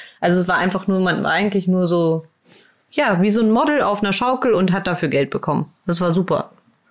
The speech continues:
Und ich bin rumgekommen. Bis ich dann mal eine sehr negative Erfahrung hatte in diesem Bereich, muss ich sagen. Da hatte ich dann aufgehört,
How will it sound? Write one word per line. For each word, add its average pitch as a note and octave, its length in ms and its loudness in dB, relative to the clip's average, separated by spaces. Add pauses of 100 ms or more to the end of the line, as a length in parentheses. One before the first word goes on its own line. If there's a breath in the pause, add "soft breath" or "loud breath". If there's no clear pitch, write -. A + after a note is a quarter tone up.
(760 soft breath)
Und G3 160 0
ich F#3 100 -2
bin G#3+ 120 -2
rumgekommen. E3+ 640 0 (1120 loud breath)
Bis G#3+ 320 0
ich C4 220 -2
dann A#3+ 240 0
mal A#3 100 0
eine A3 240 2
sehr A#3 160 2
negative G3+ 540 0
Erfahrung E3 580 0
hatte E3+ 200 -2
in F#3 140 2
diesem F3 240 2
Bereich, E3 520 -2
muss F#3 180 -2
ich F3 120 -4
sagen. F3+ 460 0
Da F#3 120 -2
hatte F#3+ 120 0
ich G3+ 80 -2
dann G3 160 -4
aufgehört, F3+ 640 -2